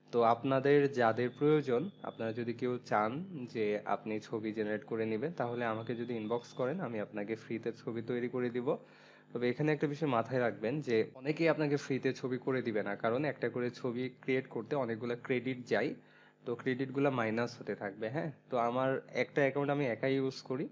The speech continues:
তো এই কারণে আমার যথেষ্ট ক্রেডিট আছে, আমি চাইলেই, আহ, দশ বিশ জনের ডিজাইন করে দিতে পারবো, এটা কোনো বিষয় না।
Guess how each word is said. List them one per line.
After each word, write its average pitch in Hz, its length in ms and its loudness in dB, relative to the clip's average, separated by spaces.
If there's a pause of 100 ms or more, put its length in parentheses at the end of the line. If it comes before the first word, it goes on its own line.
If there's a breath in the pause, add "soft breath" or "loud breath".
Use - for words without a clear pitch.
(140)
তো 156 60 -2
এই 147 80 -2
কারণে 143 260 2
আমার 127 220 -2
যথেষ্ট 120 400 -2
ক্রেডিট 120 440 0
আছে, 113 220 2
আমি 135 160 -2
চাইলেই, 113 400 2 (580 loud breath)
আহ, 110 180 0
দশ 113 300 -2
বিশ 120 220 -4
জনের 113 480 0
ডিজাইন 110 300 0
করে 117 200 -4
দিতে 107 220 -4
পারবো, 104 300 -2
এটা 127 140 -4
কোনো 107 180 -4
বিষয় 107 320 -4
না। 151 160 0